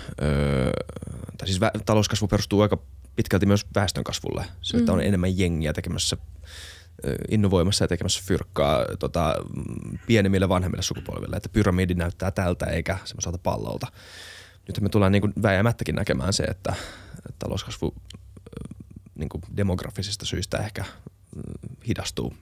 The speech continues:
Speaker 1: ehkä jopa tyssää. Who knows? En tiedä. Mä en,
Speaker 2: Mm.
Speaker 1: tää menee vähän mun tietotason y-, yläpuolelle.
Speaker 2: Niin.
Speaker 1: Mutta, ö, sit tässä tulee se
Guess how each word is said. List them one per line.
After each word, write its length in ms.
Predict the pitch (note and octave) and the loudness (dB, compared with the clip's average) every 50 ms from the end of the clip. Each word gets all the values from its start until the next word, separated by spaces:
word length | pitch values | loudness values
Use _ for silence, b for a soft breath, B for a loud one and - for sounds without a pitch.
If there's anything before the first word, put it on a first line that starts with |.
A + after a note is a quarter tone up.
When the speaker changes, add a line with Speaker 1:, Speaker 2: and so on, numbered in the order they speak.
| - | -16
Speaker 1:
ehkä 160 | - - - | -14 -8 -8
jopa 180 | - - - - - - - - - - - - - - - | -6 -6 -6 -8 -8 -10 -14 -14 -16 -16 -16 -18 -18 -14 -10
tyssää. 340 | - G2+ - - - G2 F#2+ G2+ | -8 -8 -6 -6 -6 -6 2 6
Who 140 | B2 A#2+ A2+ | 8 8 8
knows? 240 | G2 - A#1+ - | 6 4 2 0
En 120 | - F#2 E2+ | 0 0 2
tiedä. 180 | D#2+ D#2 - | 2 2 2
Mä 120 | F2+ G2 - | 2 2 2
en, 80 | - | 2
Speaker 2:
Mm. 180 | - - - - B B B B B - | 2 0 -2 -4 B B B B B 0
Speaker 1:
tää 120 | D2+ G2 | 2 4
menee 220 | G2+ G2+ G2 F#2 | 6 6 6 6
vähän 180 | F#2+ F#2+ F#2+ E2+ | 6 6 4 4
mun 180 | F#2 F#2+ F#2 E2+ | 4 4 4 4
tietotason 460 | F#2+ E2 D2 C2 - - - A2 - | 2 2 2 0 -2 -4 -4 -4 -4
y-, 40 | - - - | -4 -4 -4
yläpuolelle. 540 | - D2 - - - D2 D2 C#2 C#2 - G#2 | -4 -4 -2 -2 -2 0 0 0 0 0 -2
Speaker 2:
Niin. 100 | B B B B B | B B B B B
Speaker 1:
Mutta, 400 | - C3 C3+ C3+ - - - - - B B B B B B B B B B B _ - - - | 4 4 4 4 2 -2 -2 -2 -2 B B B B B B B B B B B _ -20 0 4
ö, 120 | G#2+ G2+ | 6 6
sit 140 | G#2 D#3+ E3 | 8 6 6
tässä 180 | - G#3+ - - | 4 2 2 4
tulee 200 | - C3 A2 A2+ | 6 6 6 6
se 200 | A#2+ B2 G#2 | 6 6 4